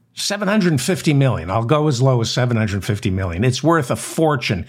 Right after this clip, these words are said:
It's the most expensive house probably <laughs> in the world. And, and they said it's worth eighteen million dollars.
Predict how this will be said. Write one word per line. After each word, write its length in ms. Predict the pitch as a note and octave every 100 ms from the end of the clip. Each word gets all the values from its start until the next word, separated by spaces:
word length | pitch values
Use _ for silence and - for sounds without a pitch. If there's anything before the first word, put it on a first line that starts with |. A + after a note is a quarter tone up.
| -
It's 120 | - -
the 80 |
most 260 | C#3 D3 C3+
expensive 580 | B2+ - D#3+ E3 - C3
house 380 | G#2+ C3 B2+ B2+
probably 680 | - C#3+ C#3 C#3+ C#3+ A3+ -
<laughs> 60 |
in 160 | C#4+ B3
the 80 | G#3
world. 840 | D#3 F#3 - G3+ - G#3 - - _ _ _ _ _ _ _ _ _ _ _ _ _ _ - - - - - - - _ -
And, 160 | D3 -
and 180 | B2+ G#2+
they 200 | G#2 F3+
said 280 | - G3
it's 220 | F#3 F3 E3
worth 220 | F3 -
eighteen 400 | D#3 D#3 - E3+
million 300 | E3 E3 D#3+
dollars. 680 | D3+ D3+ D#3+ E3 D#3+ C#3+ -